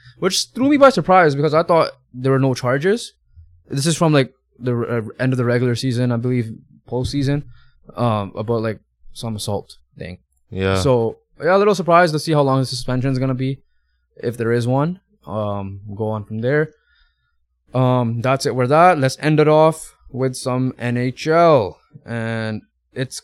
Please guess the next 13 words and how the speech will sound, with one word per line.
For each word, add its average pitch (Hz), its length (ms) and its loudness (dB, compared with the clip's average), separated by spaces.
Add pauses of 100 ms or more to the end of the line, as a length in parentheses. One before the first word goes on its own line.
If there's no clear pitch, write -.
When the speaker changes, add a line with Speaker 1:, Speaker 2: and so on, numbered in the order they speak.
Speaker 1:
the 127 280 0
season 156 760 -2
of 123 200 0
arbitration. 139 880 0 (520)
But 123 260 -2
let's 131 100 0
start 160 180 2
off 160 100 0
with 156 100 -2
the 139 120 0
first 143 360 -2
big 123 180 -4
signing. 123 480 -2